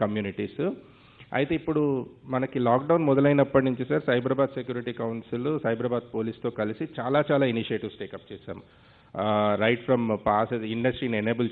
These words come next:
చేయడం దగ్గర నుంచి మన relief activities అన్నీ కూడా చాలా చక్కటి initiatives మనం తీసుకోవడం జరిగింది. అందులో తీసుకుంటే సార్ ఈ ప్లాస్మా డొనేషన్ అనేది life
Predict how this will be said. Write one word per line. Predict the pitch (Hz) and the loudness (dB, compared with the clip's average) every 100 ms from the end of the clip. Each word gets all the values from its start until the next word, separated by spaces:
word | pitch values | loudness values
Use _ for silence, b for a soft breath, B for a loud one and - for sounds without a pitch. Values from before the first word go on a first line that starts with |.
| 120 | 2
చేయడం | 113 110 | 2 2
దగ్గర | 107 104 113 | 0 0 2
నుంచి | 113 113 - 147 | 2 -2 -4 -4
మన | 120 107 | -2 -2
relief | 104 113 120 | -2 -2 -2
activities | 104 - 110 104 101 | -4 -4 -6 -4 -6
అన్నీ | 95 110 120 | -6 -4 0
కూడా | 110 123 123 | 2 2 2
చాలా | 95 110 | 0 2
చక్కటి | 113 104 - 113 113 | 0 -2 -2 -2 0
initiatives | 101 101 104 107 110 107 110 | -2 -2 -4 -4 -4 -4 -4
మనం | 101 | -6
తీసుకోవడం | 98 101 - 107 101 95 | -6 -8 -6 -4 -2 -4
జరిగింది. | 92 95 104 165 B B B - | -6 -6 -6 -6 B B B -6
అందులో | 113 139 165 190 190 170 - - - | 0 6 10 12 12 8 2 -16 -2
తీసుకుంటే | 156 175 - 170 139 | 2 2 4 2 2
సార్ | 131 180 | 2 2
ఈ | 147 147 | 2 0
ప్లాస్మా | 143 135 139 151 185 | 0 4 4 4 0
డొనేషన్ | 151 135 135 131 123 | 0 0 -2 -4 -4
అనేది | 117 120 127 | -2 0 4
life | 110 127 | 4 4